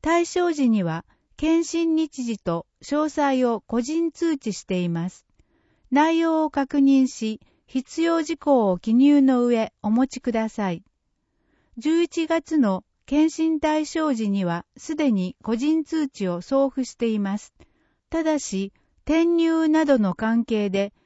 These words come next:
健診案内が送付できない場合があります。健診一週間前になっても、案内が届かない場合は、子育て支援課へお問い合わせください。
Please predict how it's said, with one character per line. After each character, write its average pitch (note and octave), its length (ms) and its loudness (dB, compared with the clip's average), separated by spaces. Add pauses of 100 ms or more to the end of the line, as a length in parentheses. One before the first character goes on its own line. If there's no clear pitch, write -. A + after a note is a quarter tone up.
(200)
健 E4 260 2
診 E4 320 0
案 D#4 220 4
内 G3 240 0
が F3 220 -6
送 - 320 -4
付 D4 120 -4
で C4 160 2
き D4+ 120 -4
な D#4+ 160 2
い C#4 80 2
場 G#3 200 0
合 G3+ 140 -2
が F#3+ 160 -2
あ F3+ 60 -2
り G3 140 -2
ま F#3 200 -4
す。 - 160 -18 (680)
健 E4 260 2
診 D#4 400 0
一 A#3+ 140 -4
週 D#4+ 320 -4
間 E4 320 0
前 D#4+ 240 2
に A3+ 140 2
な B3 160 0
っ - 20 -6
て G3+ 220 -4
も、 F3+ 260 -4 (180)
案 D#4+ 260 2
内 D#4 240 2
が F#3+ 140 -2
届 A#3+ 320 -4
か D#4+ 120 0
な D#4 180 2
い A#3+ 80 0
場 G3+ 200 -2
合 F#3+ 140 -4
は、 E3+ 220 -6 (580)
子 A#3+ 120 -6
育 D#4+ 280 0
て D#4 160 -4
支 - 160 -8
援 D4+ 240 2
課 C4+ 180 0
へ C4 180 -2
お A#3 120 -6
問 C4 260 0
い B3+ 60 4
合 A#3+ 120 2
わ A#3+ 100 0
せ A#3 160 -6
く A3 100 -6
だ G3+ 140 -4
さ F#3+ 220 -4
い。 D#3+ 100 -10